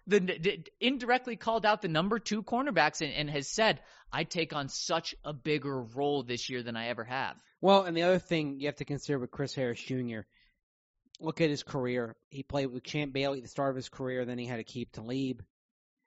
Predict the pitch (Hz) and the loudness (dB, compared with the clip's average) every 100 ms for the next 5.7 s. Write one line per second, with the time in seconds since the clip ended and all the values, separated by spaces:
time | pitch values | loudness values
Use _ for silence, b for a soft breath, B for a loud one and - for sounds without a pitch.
0 | _ 127 127 123 120 - - 156 170 160 | _ -8 -6 -6 -8 -10 0 4 4 6
1 | 156 160 135 127 120 - _ _ _ 123 | 6 6 4 0 -4 -10 _ _ _ -4
2 | 131 156 151 139 135 135 139 117 117 - | 0 2 2 0 -2 0 0 0 -6 -12
3 | - _ _ _ _ _ 127 120 113 _ | -18 _ _ _ _ _ -8 -8 -8 _
4 | - 147 143 131 _ _ - 147 147 120 | 2 2 2 -2 _ _ -6 -2 -2 0
5 | 127 127 131 117 131 117 120 | 0 0 -2 -4 -4 -4 -6